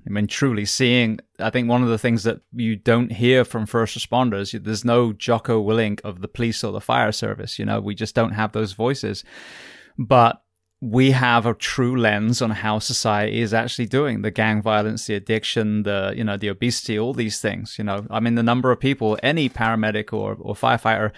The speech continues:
listening will know this. The number of people that die way prematurely, and then you're handed this, like,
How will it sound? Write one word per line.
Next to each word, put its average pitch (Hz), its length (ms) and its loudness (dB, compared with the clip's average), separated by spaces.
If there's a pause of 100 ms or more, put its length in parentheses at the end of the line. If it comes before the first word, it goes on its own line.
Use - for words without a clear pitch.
(260)
listening 117 540 2
will 110 160 2
know 131 260 4
this. - 280 -8 (400)
The 113 180 2
number 131 380 6
of 135 120 2
people 120 460 2
that 104 220 -4
die 107 600 4 (280)
way 120 920 4 (100)
prematurely, 107 920 0
and 110 160 0
then 113 80 2
you're 117 160 0
handed 117 460 0
this, - 320 -6
like, 110 160 -8